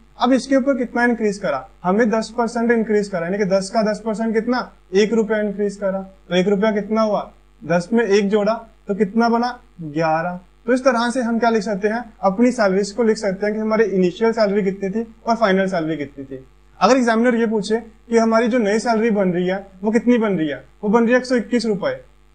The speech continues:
कितनी बन रही नई salary, एक सौ इक्कीस रुपए। तो क्या आपको दिख रही है कि आपकी salary कितनी थी? कल मैंने आपको comparison करना सिखाया था, Right। यहाँ पे देखो हमारी नई salary कितनी दिख रही है हमें, दिख रही है ग्यारह रुपए।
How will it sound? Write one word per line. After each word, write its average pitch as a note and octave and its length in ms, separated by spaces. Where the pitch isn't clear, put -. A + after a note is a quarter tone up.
कितनी A3+ 240
बन B3+ 160
रही A#3+ 100
नई A#3 100
salary, A3+ 280
एक A#3 100
सौ B3 100
इक्कीस G#3+ 280
रुपए। G#3 240
तो - 360
क्या A#3 180
आपको A#3+ 220
दिख G3+ 220
रही A3 80
है A#3+ 60
कि C4 100
आपकी A#3+ 600
salary G#3+ 340
कितनी A3 260
थी? A3 80
कल G#3+ 160
मैंने G#3+ 240
आपको A3 200
comparison G3 540
करना G3+ 200
सिखाया E3 340
था, C3 220
Right। G#3 340
यहाँ F#3+ 200
पे B3+ 120
देखो A#3+ 220
हमारी A#3+ 260
नई G#3 180
salary G#3 300
कितनी G3+ 260
दिख G3 180
रही G3+ 100
है G3+ 80
हमें, G3+ 220
दिख F#3 140
रही G#3+ 100
है A#3 60
ग्यारह F3 260
रुपए। E3 320